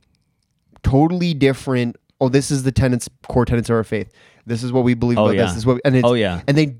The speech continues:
Speaker 1: they didn't line up. And, and again, t-, so for, for me, I'm like, "Oh, that doesn't, that's a problem." But again, within Hinduism, they're like,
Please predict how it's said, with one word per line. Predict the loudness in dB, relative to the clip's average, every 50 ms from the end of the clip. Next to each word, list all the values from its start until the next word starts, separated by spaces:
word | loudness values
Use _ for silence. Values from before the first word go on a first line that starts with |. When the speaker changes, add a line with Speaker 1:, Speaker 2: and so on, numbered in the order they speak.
| -6 _
Speaker 1:
they | 0 0 0 2
didn't | 2 0 0 0 0 -2
line | -4 -4 -4 -2 -2
up. | -2 -2 -4 -4 -8 _ _ -20 -20 _ -20 -20 -20 -8 _
And, | 0 0 2 2 0 -2 -4 -6 _ _ _ _ _ _ _ -4
and | -2 0
again, | 0 0 0 -2 -2
t-, | -6 -12 -20 -20 -20 -20 -8
so | -6 -6 -6 -4
for, | -4 -6 -4 -4 -4 -6 -8 -12 _ -20 _ _ _ -20
for | -14 -12 -8 -4
me, | -2 0 0
I'm | 0 -2 -4
like, | -8 -10 -10
"Oh, | -10 -10 -10
that | -8 -8 -8
doesn't, | -8 -10 -10 -14 -20 _ _ -14
that's | -12 -12 -10
a | -12
problem." | -12 -12 -10 -8 -8 -8 -6 -8 -8 -8 -10 _ _ _ _ _
But | -2 -2 -2 -2
again, | -2 -2 -2 -2 -2 -4 -8 _ _ _ _ _ _ _ _ _ -8
within | -8 -4 -2 0 0 0
Hinduism, | 0 0 0 0 0 0 0 -2 -2 -4 -4 -4
they're | -4 -6
like, | -6 -8 -10